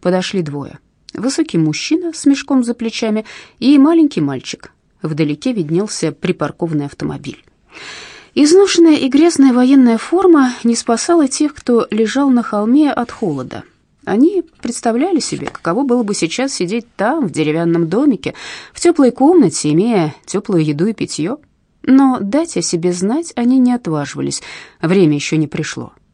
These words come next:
Им можно будет спуститься, когда совсем стемнеет, и они убедятся, что больше никто не придет. Было самое начало марта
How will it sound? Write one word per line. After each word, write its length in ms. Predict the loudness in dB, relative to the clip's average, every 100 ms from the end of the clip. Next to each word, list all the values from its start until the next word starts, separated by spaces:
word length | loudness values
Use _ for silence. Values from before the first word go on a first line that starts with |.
| _ _ _ -4
Им 120 | -2
можно 300 | -2 2 2
будет 240 | 2 -2
спуститься, 640 | -2 -8 -8 -8 -10 -8 -6
когда 320 | -4 -4 -6
совсем 400 | -6 -8 -6 -8
стемнеет, 580 | -4 -2 0 0 -4 -10 -20 -20 -4
и 80 | 0
они 180 | 2
убедятся, 520 | 0 -4 -6 -6 -8 -12
что 340 | -8 -8 -10 _ -10
больше 420 | -4 -4 -4 -10
никто 240 | -12 -10 -14
не 80 |
придет. 480 | -10 -12 -12 -16 _ _ _ -20 -20 -20 -20 -20 -20 -20 -6
Было 240 | 2 2 4
самое 320 | 2 4 4
начало 380 | 4 2 2 4
марта 460 | 4 2 0 -2